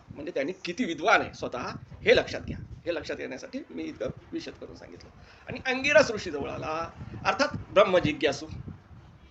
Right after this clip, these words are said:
हं? आणि त्यांनी प्रश्न केला, भगवान, आता समित पाणी होऊन आला याचा अर्थ आपण यापूर्वी समजून घेतला, पण पुन्हा एकदा लक्षात घेऊ. समित पाणी म्हणजे हातात समिधा घेऊन गुरुजवळ जाणे.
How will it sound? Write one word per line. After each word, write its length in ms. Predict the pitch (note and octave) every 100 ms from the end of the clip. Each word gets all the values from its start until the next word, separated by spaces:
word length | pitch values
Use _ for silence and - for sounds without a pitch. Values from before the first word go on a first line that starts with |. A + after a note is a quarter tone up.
| - -
हं? 260 | - A3+ - - -
आणि 140 | D#3 A#3
त्यांनी 460 | - - E3+ A#3
प्रश्न 340 | C#4+ A#3 F#3 D#3
केला, 300 | C#3 A#2+ G#2+ - - - - _ - - _ - - - -
भगवान, 420 | - E3 D#3+ C3+ C#3 - - - -
आता 280 | E3 B3 - -
समित 200 | G3+ A#3+
पाणी 200 | A3 A#3
होऊन 160 | A3+
आला 160 | A3+ A#3
याचा 240 | G#3+ B3+
अर्थ 120 | A3 G#3+
आपण 220 | A#3+ C4+ - - -
यापूर्वी 340 | G3 A3+ C#4+
समजून 240 | A3 F#3+ D#3
घेतला, 320 | C3+ F3 A#3
पण 140 | G#3
पुन्हा 240 | - B3 C4
एकदा 140 | G3
लक्षात 240 | D#3+ -
घेऊ. 220 | C#3 E3 F#3
समित 280 | - F#3 G#3 -
पाणी 180 | D3 D3
म्हणजे 320 | C#3+ C#3+ F3+ - - -
हातात 400 | C#3 F3+ F3+ F3+
समिधा 500 | D#3 D3+ D#3 D#3+ D3
घेऊन 420 | B2+ D3+ F3+ G#3
गुरुजवळ 580 | G3+ D3+ D3+ D3 C#3 G#3+
जाणे. 340 | D3 C3+ C3